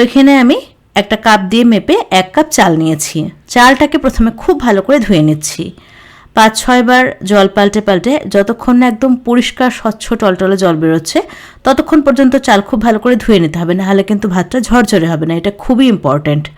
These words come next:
চাল ভালো করে ধুয়ে নিয়ে জল ঝরিয়ে রাখতে হবে। চালটা জল দিয়ে ভিজিয়ে রাখার দরকার নেই। এখানে দেখুন কয়েকটা আলু বেশ বড় বড় করে কেটে নিয়েছি। আমরা মাংসের আলু যেরকমভাবে একটু বড় বড় করে কাটি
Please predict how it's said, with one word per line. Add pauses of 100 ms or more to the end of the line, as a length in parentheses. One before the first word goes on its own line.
(580)
চাল (100)
ভালো
করে
ধুয়ে
নিয়ে
জল
ঝরিয়ে
রাখতে
হবে। (420)
চালটা
জল
দিয়ে
ভিজিয়ে
রাখার
দরকার (100)
নেই। (1000)
এখানে (100)
দেখুন (120)
কয়েকটা (100)
আলু (320)
বেশ (120)
বড়
বড়
করে
কেটে
নিয়েছি।
আমরা (100)
মাংসের
আলু
যেরকমভাবে
একটু
বড়
বড়
করে
কাটি